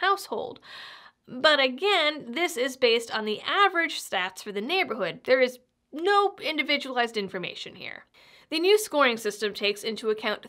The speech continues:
thirty-one broad data points altogether and lumps them all together to give the student a score between one and one hundred, with fifty being the average level of disadvantage.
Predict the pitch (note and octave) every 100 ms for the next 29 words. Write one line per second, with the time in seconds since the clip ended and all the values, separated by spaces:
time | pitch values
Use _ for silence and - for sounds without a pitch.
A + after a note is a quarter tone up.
0 | - F4+ G#4 F#4 D4+ D#4 C4 - G#3 A#3
1 | B3+ G#3 G3+ F#3 E3+ - E3+ D#3+ E3+ D3+
2 | - F3+ E3+ G3 A3+ G#3+ A#3 B3 A#3 D#4
3 | F4 - E4+ E4 D#4+ - _ - - G4+
4 | G#4 D4+ C4+ C4 C#4 C4+ A3 G3+ G3+ -
5 | B3+ B3+ A3 G#3 - - F4+ F#4 F4+ C4
6 | - A3+ G#3+ B3 F#4+ F#4+ F4 G#3 G3 F#3
7 | E3+ - D#4 D4 D#4 D4+ - - G#3+ G#3+
8 | - G4+ G4+ E4+ E4 B3 C4+ C4+ A#3+ G#3+
9 | - - D#4 G4 F#4 F#4 D4 B3 D4+ C#4+
10 | C#4+ B3+ A3 G3+ G#3 G3 G#3+ G#3+ G3 D3+
11 | - - -